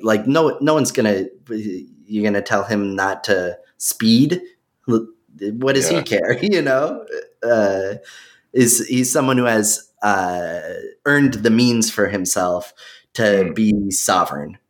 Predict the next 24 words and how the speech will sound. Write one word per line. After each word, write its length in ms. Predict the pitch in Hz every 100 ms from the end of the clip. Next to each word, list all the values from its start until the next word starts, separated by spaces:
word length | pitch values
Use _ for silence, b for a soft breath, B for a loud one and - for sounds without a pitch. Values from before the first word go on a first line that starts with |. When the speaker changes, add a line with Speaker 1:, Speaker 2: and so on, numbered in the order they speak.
| _
Speaker 1:
and 220 | - 101 95
to, 360 | 98 90 80 - -
and 240 | 101 92
to 440 | - 90 85 82 78 _ _ _ _ -
be, 260 | 110 107
like, 260 | 98 90 90
a, 300 | 92 90 -
almost 320 | 131 151 139 131
a 40 |
nation 480 | 104 110 117 - 101
state 420 | - 107 101 98 -
unto 400 | 107 107 107 98
himself, 800 | 98 92 90 92 85 - - - _ _ _ _ _
you 140 | 98
know? 220 | 95 90 107 - b b
There's 200 | - 131
another 300 | 127 123 127
story 440 | 110 - 113 101 101
of, 320 | - 98 92
uh, 340 | 87 95 90 87
Bezos 480 | 104 98 98 92 -
who, 340 | 110 92 90 -
who 420 | 101 95 92 90 B B B B
had, 640 | - 110 101 98 92 90